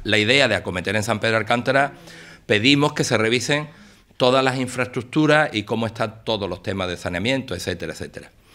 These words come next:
Ya sabíamos y conocíamos, porque habían llegado bastantes denuncias de ciudadanos y, de, y sobre todo de la gente de la, del aparcamiento, del deterioro tan importante que se estaba sufriendo por las filtraciones de agua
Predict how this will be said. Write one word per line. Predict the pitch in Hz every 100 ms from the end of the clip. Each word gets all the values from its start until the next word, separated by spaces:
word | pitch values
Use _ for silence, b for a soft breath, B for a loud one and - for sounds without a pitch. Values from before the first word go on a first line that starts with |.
| B B B B B B
Ya | 101 151
sabíamos | - 143 170 139 131 147
y |
conocíamos, | 127 107 101 139 147 143
porque | - 104
habían | 98 107 107
llegado | 104 104
bastantes | 101 107 104 98
denuncias | 95 120 139 135 131 127
de | 92 85 87 -
ciudadanos | - 95 92 107 110 101 101
y, | 107
de, | 92 95 92 -
y | 98
sobre | - 95 87
todo | 104 101
de |
la | 92
gente | 92 92 98
de | 92
la, | 87
del | 87 - 92
aparcamiento, | 92 95 90 92 117 123 131 139 B B B B B
del | 107 104
deterioro | 101 98 104 110
tan | 113
importante | 113 110 107 110 110 110
que | 107
se | 107
estaba | 110 104
sufriendo | 104 104 110 110 120
por | 110
las | 107 104
filtraciones | 110 101 95 - 104 104
de | 98 98
agua | 104 110 120 117